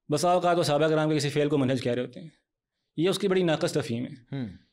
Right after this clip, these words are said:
Speaker 1: या बसा औक़ात वो कह रहे होते हैं कि बर सग़ीर के उलमा का ये मौक़िफ़ है, ये हमारा मनहज रहा है। ऐसी बात नहीं है। मनहज से मुराद वो मसाइल जो अहलुस सुन्ना वल जमाअह के इत्तिफ़ाक़ी मसाइल हैं, जिनके मुकाबले पर जब कोई खड़ा हो जाता है ना, उसे बिदअती कहना पड़ता है हमें, वो बंदा गुमराह हो जाता है, बिदअती हो जाता है।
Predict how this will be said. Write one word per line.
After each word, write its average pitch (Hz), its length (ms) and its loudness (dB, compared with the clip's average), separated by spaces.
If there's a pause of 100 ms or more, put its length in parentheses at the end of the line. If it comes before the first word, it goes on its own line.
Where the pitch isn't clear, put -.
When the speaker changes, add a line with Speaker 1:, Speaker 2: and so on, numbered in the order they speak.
Speaker 1:
या 180 80 0
बसा 190 280 2
औक़ात 190 260 0
वो 185 100 0
कह 175 120 2
रहे 180 80 2
होते 175 160 0
हैं 175 60 -2
कि 175 80 2
बर 165 180 2
सग़ीर 160 320 2
के 170 60 2 (460)
उलमा 147 320 2
का 147 100 0
ये 143 160 2
मौक़िफ़ 135 480 0
है, 135 100 2
ये 139 120 2
हमारा 131 220 2
मनहज 123 260 0
रहा 123 100 -4
है। - 80 -12 (460)
ऐसी 160 200 0
बात 143 240 2
नहीं 127 100 -2
है। 123 80 -10 (500)
मनहज 175 320 2
से 208 140 0
मुराद 175 340 2
वो 185 160 2
मसाइल 147 520 0 (240)
जो 135 120 -2
अहलुस 160 360 0
सुन्ना 175 320 2
वल 165 120 2
जमाअह 147 360 2
के 151 160 0
इत्तिफ़ाक़ी 139 480 0
मसाइल 123 340 -4
हैं, - 120 -20 (360)
जिनके 160 240 0
मुकाबले 175 400 2
पर 208 100 2
जब 190 100 2
कोई 185 120 4
खड़ा 185 220 2
हो 190 60 4
जाता 160 200 2
है 165 60 0
ना, 170 100 -4
उसे 165 240 0
बिदअती 143 320 2
कहना 120 180 2
पड़ता 113 240 -4
है 117 60 -2
हमें, 151 160 -8 (400)
वो 147 100 2
बंदा 156 280 2
गुमराह 143 260 4
हो 120 100 2
जाता 117 220 -4
है, 123 60 -10
बिदअती 139 300 0
हो 117 80 2
जाता 123 220 -8
है। - 180 -20